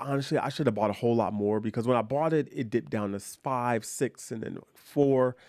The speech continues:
I should have bought more then, and I just didn't.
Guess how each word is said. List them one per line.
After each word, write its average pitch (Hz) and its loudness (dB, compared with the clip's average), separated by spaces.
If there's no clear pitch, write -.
I 156 -4
should 180 2
have 135 4
bought 117 0
more 113 4
then, 107 0
and 139 0
I 143 0
just 120 -2
didn't. 110 0